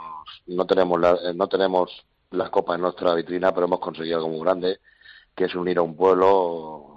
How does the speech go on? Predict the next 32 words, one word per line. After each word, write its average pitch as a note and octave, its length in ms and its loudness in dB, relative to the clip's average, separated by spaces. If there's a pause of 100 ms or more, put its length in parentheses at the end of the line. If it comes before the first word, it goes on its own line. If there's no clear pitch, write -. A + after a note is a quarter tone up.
(200)
pues, F#2 180 -8
que F2 180 -8
apoyando E2+ 460 -6
a F2+ 140 2
un E2+ 120 -6
club, F2+ 280 -6
en F2 80 -4
este - 180 -12
caso E2+ 240 -12
el D#2 60 -18
nuestro. F2 340 -6 (720)
Una F#2+ 180 4
población F#2 380 2
muy F2+ 80 -4
pequeña F2+ 340 -2
con F2 120 -2
treinta F2+ 260 -4
mil F2 140 -4
habitantes E2+ 480 -6
y E2+ 40 -14
que D#2+ 120 -14
tengamos F2 480 -6
en E2+ 100 -18
Málaga F2 520 0 (120)
seis F#2 240 -2
o - 40 -20
siete E2 240 -18
mil F2+ 120 -14
personas F2 460 -6
apoyándonos F2 640 -4
allí, E2+ 260 -12 (560)
pues E2 240 0